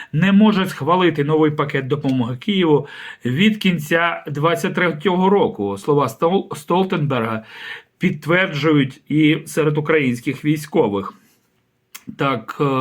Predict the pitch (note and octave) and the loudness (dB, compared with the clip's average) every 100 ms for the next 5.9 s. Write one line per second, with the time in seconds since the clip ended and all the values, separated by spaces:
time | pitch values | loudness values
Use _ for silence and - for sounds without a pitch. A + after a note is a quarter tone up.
0 | B2+ B2 - - - - - C#3 C3+ B2+ | -2 -8 -20 -20 -20 -20 -8 -2 2 2
1 | B2+ C3 C3 B2+ - - C#3+ B2+ C3 C3 | 2 2 -2 -6 -14 -14 -8 -4 -4 -4
2 | B2 - - - - D3 - D#3 D3+ C#3 | -8 -14 -18 -16 -12 -8 0 0 0 -2
3 | - C3 C3 B2 B2 C3 C3 C3 B2 A#2+ | -2 -4 0 0 0 -4 -4 -4 -2 -4
4 | A2+ - D3+ E3+ E3+ D3 C#3 B2+ B2 B2 | -6 -4 -4 -2 -4 0 0 0 -4 -6
5 | A#2+ A2 - C#3 C3 G#2+ - B2+ A#2+ | -6 -6 -4 -4 -4 -6 -8 -6 -4